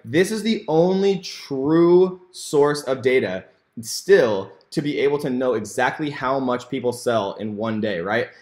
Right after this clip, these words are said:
And so because this became so popular when we introduced it, you know, uh, over a year ago,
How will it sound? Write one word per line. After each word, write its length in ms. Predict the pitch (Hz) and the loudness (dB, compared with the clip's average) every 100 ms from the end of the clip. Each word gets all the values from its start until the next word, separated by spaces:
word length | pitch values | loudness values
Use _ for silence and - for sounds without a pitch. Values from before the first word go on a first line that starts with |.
| - | -12
And 80 | 117 | 0
so 200 | 147 107 | 2 2
because 760 | 104 135 139 - 165 180 123 | -2 -6 -6 -2 0 0 0
this 160 | 135 139 | 0 0
became 240 | - 135 | -4 -6
so 180 | 123 127 | -2 -2
popular 460 | - 127 147 135 120 | 0 -2 0 0 0
when 120 | 123 | -2
we 140 | 120 | -2
introduced 500 | 120 113 104 156 - | -4 -4 -4 -4 -2
it, 240 | 123 107 - - | -2 -2 -8 -10
you 80 | 110 | -6
know, 240 | 104 - - - - - | -6 -6 -12 -20 -20 -16
uh, 140 | - 69 | -12 -4
over 300 | 123 131 135 | -2 2 0
a 40 | |
year 300 | 113 131 139 | 2 2 2
ago, 460 | 107 147 160 131 | 2 2 2 2